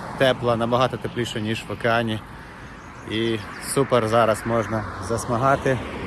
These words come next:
пісочок. Так що подивіться на мапі, просто забийте в Google Beach, you, е, in you. І ви побачите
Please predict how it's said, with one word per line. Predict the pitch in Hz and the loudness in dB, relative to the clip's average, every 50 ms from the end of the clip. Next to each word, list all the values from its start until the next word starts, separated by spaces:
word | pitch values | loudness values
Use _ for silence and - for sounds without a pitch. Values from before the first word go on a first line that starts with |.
| - - - - - - - - - - - - - - - | -8 -8 -8 -8 -8 -10 -10 -10 -12 -12 -12 -12 -12 -8 -6
пісочок. | 110 - - 135 131 127 120 - 127 117 - - - - - - | -4 0 4 6 6 6 6 4 0 0 0 -2 -10 -12 -8 0
Так | - 120 117 - | 2 2 2 2
що | - - 117 113 110 - - | 0 0 2 0 0 -2 -4
подивіться | 120 107 123 127 165 185 - - 156 | -2 0 2 4 4 2 4 4 2
на | 151 156 151 | 4 4 4
мапі, | 165 175 170 147 139 117 | 4 4 4 2 0 -4
просто | - - 131 127 - 131 120 | -2 0 -2 -2 0 -2 -2
забийте | 123 123 123 139 143 - - 117 | 0 0 2 2 0 0 0 -4
в | 110 110 131 | -4 0 2
Google | 143 131 117 117 110 104 101 - - - - - - - - 90 101 | 2 4 4 2 0 0 -2 -8 -16 -18 -18 -18 -16 -12 -8 0 2
Beach, | 143 156 143 123 - - - - - - - - - - - | 4 4 4 2 -2 -12 -14 -16 -18 -18 -16 -16 -12 -8 -4
you, | 110 113 127 139 135 131 123 117 - - - - 107 104 | -2 2 2 4 4 2 2 0 -6 -10 -10 -8 -4 -4
е, | 104 101 101 - - 123 | -2 -2 -2 -4 -4 -2
in | 110 104 98 95 | -2 0 0 2
you. | 104 107 98 92 - - - - | 2 2 2 0 -2 -8 -6 -6
І | 101 | -4
ви | 110 - 151 165 | 2 6 6 6
побачите | - - 139 127 127 139 143 - - - 123 - 139 123 | 6 6 4 6 6 6 6 6 4 0 2 4 4 4